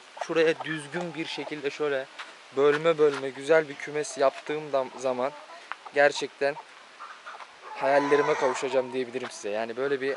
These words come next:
hayalim vardı, böyle bir iki senedir bunun hayalini kuruyordum. Şuraya şöyle bir, iki, üç, dört, beş diye diye gid-, aşağı kadar şöyle bölme bölme kümeslerimizi ayıralım.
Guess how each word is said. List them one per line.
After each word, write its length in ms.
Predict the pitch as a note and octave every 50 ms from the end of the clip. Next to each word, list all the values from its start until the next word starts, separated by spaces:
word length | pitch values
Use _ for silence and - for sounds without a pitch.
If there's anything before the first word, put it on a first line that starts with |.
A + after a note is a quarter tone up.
| - -
hayalim 440 | - B2 B2 C3 C3 C3 C#3 D3 C3+
vardı, 220 | A2+ G#2+ G2+ G2+ G2+
böyle 120 | G#2+ G#2 G#2
bir 160 | G2+ A#2 A2+
iki 160 | A2 - -
senedir 400 | - - B2+ A2 A2 G#2 A#2 A#2+ - A#2 A2
bunun 160 | A#2 B2 B2
hayalini 380 | B2 A#2+ A#2+ A#2+ A#2+ A#2+ B2+ B2
kuruyordum. 320 | - A2 G#2 G2+ G#2 G#2+
Şuraya 400 | - - D3 C#3 A#2 G2+ F#2+ G#2 - - - - - -
şöyle 280 | - D3 B2+ A#2+ A2+ A2 - - - - - -
bir, 340 | B2+ C#3+ C#3+ C3 A#2+ - - - - - - - - - -
iki, 440 | B2+ B2+ - - - C#3+ B2 G#2+ - - - - -
üç, 360 | C#3 C#3 B2+ A2+ - - - - -
dört, 480 | C#3 C#3 C3+ C3 A2+ - - - -
beş 420 | C#3 C#3 C#3 B2+ A2+ - - - -
diye 240 | C#3+ D3 D3+ C#3 B2
diye 180 | B2 A#2 A#2+
gid-, 200 | A#2+ A#2+ C#3 C#3+
aşağı 380 | - C3+ C3+ - - D#3+ D3+ C3+
kadar 260 | - A2 G#2 A#2 C3+ - - - - - - - - - -
şöyle 260 | E3+ D3 C#3 C3+ B2+
bölme 420 | D3 E3+ E3+ D#3+ D3+ C#3+ C#3 C3+
bölme 400 | D#3+ E3+ D#3+ D3 C3 B2 A#2+ A2+ - - - - - - - - - - - - - - -
kümeslerimizi 800 | - - F3+ F3 E3 D3 - - C#3 C3 B2 A#2+ A2+ G#2+ A2 -
ayıralım. 540 | - D3+ E3+ E3+ F3 D3+ C3 B2 A#2 B2